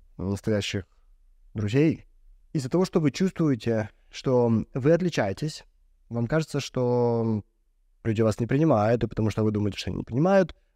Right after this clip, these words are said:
вы создаёте из этого компенсационную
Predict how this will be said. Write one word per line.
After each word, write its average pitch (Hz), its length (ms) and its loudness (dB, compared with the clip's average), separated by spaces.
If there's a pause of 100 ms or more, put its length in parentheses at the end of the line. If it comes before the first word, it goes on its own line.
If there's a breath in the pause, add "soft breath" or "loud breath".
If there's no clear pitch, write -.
вы 131 140 0
создаёте 123 720 0
из 113 140 0
этого 127 520 0 (220)
компенсационную 117 1080 0